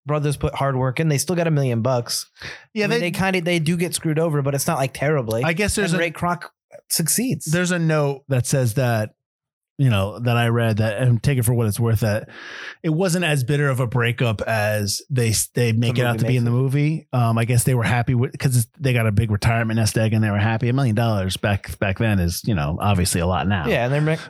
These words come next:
Speaker 1: their restaurant was doing very well,
Speaker 2: And,
Speaker 1: so.
Speaker 2: like, yeah, and there was a ceremonial, like, fifty billionth burger in nineteen eighty-four that they did, and Dick ate it.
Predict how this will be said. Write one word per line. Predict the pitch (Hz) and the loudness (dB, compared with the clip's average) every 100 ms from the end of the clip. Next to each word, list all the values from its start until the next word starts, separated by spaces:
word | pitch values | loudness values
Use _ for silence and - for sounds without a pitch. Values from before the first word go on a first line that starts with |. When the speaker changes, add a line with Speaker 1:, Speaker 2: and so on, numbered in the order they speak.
| - | -8
Speaker 1:
their | 156 160 | -4 -2
restaurant | 147 170 160 139 | -2 -2 -2 -2
was | 120 | -2
doing | 117 151 123 | 0 0 0
very | 110 101 | -2 -2
well, | 113 131 | -2 0
Speaker 2:
And, | 143 | 2
Speaker 1:
so. | 143 | 4
Speaker 2:
like, | 135 135 | 0 0
yeah, | 147 123 | 0 2
and | 120 | 2
there | 139 | 2
was | 139 | 2
a | 127 | 0
ceremonial, | - 175 160 156 156 143 127 | 0 0 0 0 0 -2 -2
like, | 110 - | -4 -4
fifty | - 156 160 | -4 0 0
billionth | 113 151 160 143 - | 0 2 2 -2 -2
burger | 143 135 120 98 | -2 0 0 -2
in | 104 | 0
nineteen | 107 113 131 | 0 0 0
eighty-four | 110 104 123 123 | 0 0 0 0
that | 120 | 0
they | 135 | -2
did, | 123 131 | 0 0
and | 123 139 131 117 | 0 -2 -2 0
Dick | 143 127 | 0 2
ate | 113 92 | 0 0
it. | 80 | -4